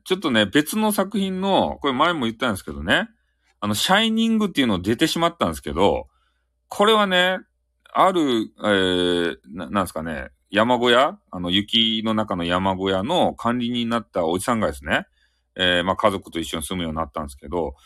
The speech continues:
えー、そこで、その、だんだんときょ-、狂気にとらわれていって、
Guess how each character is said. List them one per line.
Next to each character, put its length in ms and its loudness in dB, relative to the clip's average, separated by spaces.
え 260 2
ー、 60 0
そ 140 -4
こ 640 4
で、 460 2
そ 160 -6
の、 460 0
だ 140 2
ん 80 -6
だ 100 4
ん 100 -4
と 140 -4
き 140 -10
ょ-、 100 -6
狂 220 0
気 160 0
に 100 -6
と 300 -2
ら 120 4
わ 140 4
れ 100 -4
て 160 -8
い 60 -4
っ 60 -10
て、 420 -2